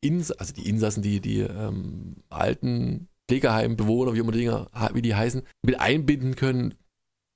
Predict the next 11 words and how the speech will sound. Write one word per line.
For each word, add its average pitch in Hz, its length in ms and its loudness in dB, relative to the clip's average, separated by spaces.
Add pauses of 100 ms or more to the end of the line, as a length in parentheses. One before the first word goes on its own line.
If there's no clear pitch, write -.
(200)
Viel 127 480 2
lustiger, 131 460 2
viel 117 200 0
sketchhafter. - 680 2 (120)
Ich 110 120 -4
glaube, 117 180 2
darauf 113 320 4
hat - 80 4
er 117 60 2
bewusst 110 360 0
verzichtet. 117 560 0